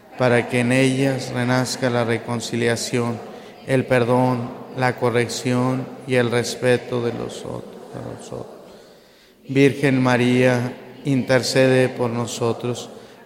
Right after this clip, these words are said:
para que el amor suplante al rechazo, la generosidad al egoísmo, el compartir y el retener, y la fraternidad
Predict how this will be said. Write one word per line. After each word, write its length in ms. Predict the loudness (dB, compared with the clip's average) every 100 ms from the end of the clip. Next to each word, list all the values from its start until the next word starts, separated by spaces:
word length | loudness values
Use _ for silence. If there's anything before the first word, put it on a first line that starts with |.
| -2
para 260 | 4 4 4
que 80 | 4
el 100 | 4
amor 560 | 4 2 2 2 0
suplante 1080 | -4 -12 -14 -12 -8 -8 -8 -8 -8 -8 -10 -12
al 100 | -10
rechazo, 500 | -10 -8 -10 -10 -16 -20 -20 -20 -12 -2
la 140 | 0
generosidad 1160 | 2 2 4 2 2 2 4 6 6 4 0 -2
al 120 | 0
egoísmo, 880 | 2 2 2 0 -2 -8 -10 -12 -18 -20 -20 -20 -10
el 180 | -6 -6
compartir 720 | -2 -2 2 0 0 0 -2 -4 -10 -10
y 40 |
el 120 | -8
retener, 720 | -8 -8 -8 -8 -8 -8 -12 -18 -18 -16 -6
y 40 |
la 120 | -4 0
fraternidad 920 | -2 0 -2 -2 0 2 2 0